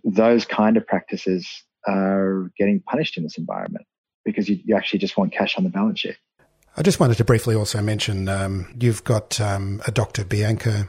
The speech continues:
Speaker 2: Ogden who, um, runs the International Healthcare Fund. And, um,
Speaker 1: Yes.
Speaker 2: I, I, I would like to direct listeners to the Your Wealth podcast, which you both appeared on recently. Have a listen 'cause it's a great summation, not only of the,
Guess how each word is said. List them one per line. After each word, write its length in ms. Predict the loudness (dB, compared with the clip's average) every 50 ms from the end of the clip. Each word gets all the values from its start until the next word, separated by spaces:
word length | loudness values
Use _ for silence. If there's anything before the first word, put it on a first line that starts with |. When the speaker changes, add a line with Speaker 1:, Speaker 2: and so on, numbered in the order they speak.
| -6 _ 0
Speaker 2:
Ogden 360 | 0 0 2 4 2 2 2
who, 380 | 2 2 2 4 4 4 2 2
um, 360 | 2 0 0 0 -2 -4 -6 -10
runs 460 | -10 -4 -2 0 2 2 0 0 -2
the 340 | 0 0 0 2 0 -2 -2 -6 _ -20 -20 -20 -20 -20 _ _ _ 0
International 520 | 2 2 4 4 2 2 0 -2 0 2
Healthcare 440 | 4 4 4 2 2 2 0 0 0
Fund. 380 | -2 -6 -6 -6 -8 -10 -14 -16 _ -20 -20 -20 -20 -20 _
And, 420 | -6 -4 -2 0 0 0 0 0 0
um, 360 | 0 0 0 0 0 0 2 2
Speaker 1:
Yes. 340 | 2 2 2 -2 -6 -8 -6 -2
Speaker 2:
I, 60 | -2
I, 280 | -2 -2 0 0 0 0
I 40 | 0 -2 -8 -16 -6 -2
would 100 | 0 2
like 180 | 4 4 2 2
to 60 | 0
direct 280 | -2 -2 -2 -4 -4 -4
listeners 360 | -4 -4 -2 -2 -4 -4 -4
to 100 | -4 -4
the 100 | -2 -2
Your 240 | 0 2 2 2 2
Wealth 300 | 4 2 2 2 0 -2
podcast, 540 | -4 -4 -4 -4 -4 -6 -6 -6 -6 -6 -6
which 120 | -8 -8
you 60 | -6 -6
both 180 | -4 -6 -6
appeared 300 | -6 -6 -4 -4 -4 -4
on 160 | -4 -4 -4
recently. 560 | -4 -4 -2 -4 -4 -4 -6 -6 -8 -8 -8 -10 -14 -18 -18 -18 -6 -2
Have 160 | 0 2 2
a 20 | 4
listen 280 | 2 2 2 0 -2
'cause 160 | -2 -4 -4
it's 120 | -4 -4 -6
a 60 | -6
great 380 | -6 -4 0 0 2 2 2 0
summation, 580 | -2 -2 -2 -2 -2 -2 -2 -2 -2 0 0
not 140 | 0 2 2
only 200 | 0 0 0 0
of 120 | -2 -2
the, 280 | 0 0 0 0 0